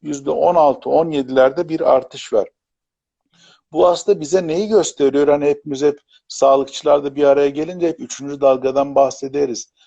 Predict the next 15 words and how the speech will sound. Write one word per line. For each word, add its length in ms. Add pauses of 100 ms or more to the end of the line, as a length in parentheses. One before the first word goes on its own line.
(180)
Aslında 460
bu 460
göstergeler 840
neyi 180
gösteriyor? 680
Biz 140
aslında 380
birinci 360
dalgayı 380
daha 280 (380)
bitiremedik. 840
Birinci 360
dalganın 560 (640)
bitmesi 640
için 580